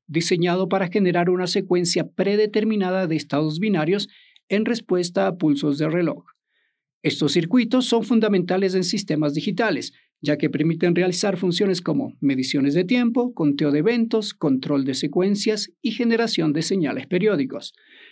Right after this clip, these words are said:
Los contadores están formados principalmente por flip-flops interconectados de manera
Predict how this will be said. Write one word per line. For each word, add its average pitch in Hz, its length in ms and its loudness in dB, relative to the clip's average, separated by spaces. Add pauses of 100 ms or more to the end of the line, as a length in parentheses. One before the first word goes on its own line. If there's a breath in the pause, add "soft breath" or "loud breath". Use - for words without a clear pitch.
(500 soft breath)
Los 233 200 0
contadores 220 580 2
están 185 300 -2
formados 180 440 0
principalmente 208 880 2
por 180 200 -2
flip-flops 185 680 -2
interconectados 220 1080 2
de 156 100 2
manera 170 540 2